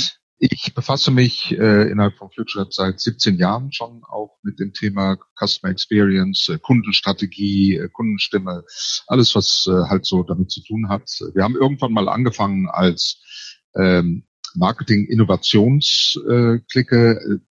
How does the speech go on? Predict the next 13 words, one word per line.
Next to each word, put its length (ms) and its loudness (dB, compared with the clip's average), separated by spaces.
sind 180 4
dann 120 0
aber 260 0
eigentlich 240 0
ziemlich 220 -4
schnell 380 0
zum 180 -10
Schluss 220 -6
gekommen, 340 -6
dass 200 -4
wenn 100 -2
man 180 -4
wirklich 500 2